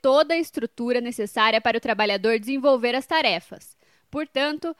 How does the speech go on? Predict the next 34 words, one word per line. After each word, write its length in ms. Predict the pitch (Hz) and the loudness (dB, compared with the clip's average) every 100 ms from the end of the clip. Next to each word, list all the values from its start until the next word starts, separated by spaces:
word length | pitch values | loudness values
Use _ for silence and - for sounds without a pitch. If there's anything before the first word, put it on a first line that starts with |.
| _ _ | _ _
é 140 | - 214 | -6 -4
do 120 | 285 | -2
empresário 680 | 311 320 330 220 220 262 294 | -2 0 -2 0 2 2 2
a 20 | |
responsabilidade 880 | 269 277 277 247 220 202 226 220 | 0 -4 -8 -6 -4 0 0 0
de 80 | 214 | -6
providenciar 800 | - 277 294 285 294 - 233 214 | -2 0 0 -2 -4 -2 -2 -2
computadores 840 | 214 226 302 330 262 240 294 330 302 | -4 -10 -8 -6 -2 2 2 2 -2
e 60 | |
telefones, 640 | - 311 381 311 277 254 226 | -4 -4 -2 -2 -2 -2 -8
por 200 | 220 202 | -8 -6
exemplo, 420 | 185 165 - _ _ _ | -8 -10 -12 _ _ _
bem 260 | 185 240 302 | -4 -4 -2
como 220 | 339 311 | 0 0
o 40 | |
plano 320 | - 254 233 214 | 0 -2 -2 -4
de 140 | 233 | -4
internet 800 | 285 320 311 254 226 302 - 339 _ 254 | 0 0 2 -2 -2 -4 -8 -10 _ 0
e 140 | 254 | 6
outros 400 | 254 311 359 339 | 8 6 0 -4
recursos. 760 | 370 - 214 180 - - - _ _ _ _ | -8 -6 -6 -6 -16 -20 -20 _ _ _ _
A 80 | 190 | -6
doutora 340 | 202 247 269 | -2 0 0
Fernanda 560 | 302 311 247 220 277 277 | 2 2 0 -2 -2 -2
ainda 180 | 269 294 | 0 0
ressalta 600 | 339 339 269 202 196 190 | 0 0 2 2 0 -6
que 100 | 196 | -6
o 40 | |
colaborador 760 | - 269 277 294 240 196 233 254 - | -2 0 4 4 4 2 0 0 0
pode 300 | 220 269 330 | 4 6 4
utilizar 480 | - 269 233 220 226 | 0 -4 -2 -2 -2
as 100 | - | -6
próprias 440 | 233 233 311 302 | -2 0 0 -2
ferramentas 640 | 302 285 214 196 226 233 | -4 -4 -4 -4 -4 -6